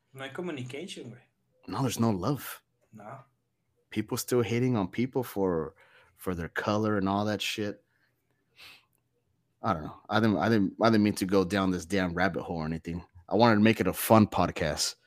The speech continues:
Speaker 2: But, you know, sometimes that's just how my mind works, bro. Like, I'm just,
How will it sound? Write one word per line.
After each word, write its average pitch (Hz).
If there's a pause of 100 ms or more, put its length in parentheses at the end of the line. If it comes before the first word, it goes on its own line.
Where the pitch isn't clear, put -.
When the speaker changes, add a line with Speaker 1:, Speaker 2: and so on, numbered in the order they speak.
(360)
Speaker 2:
But, 127
you 131
know, 143
sometimes 147
that's 123
just 147
how 139
my 113
mind 107
works, 131
bro. 127
Like, 87
I'm 120
just, -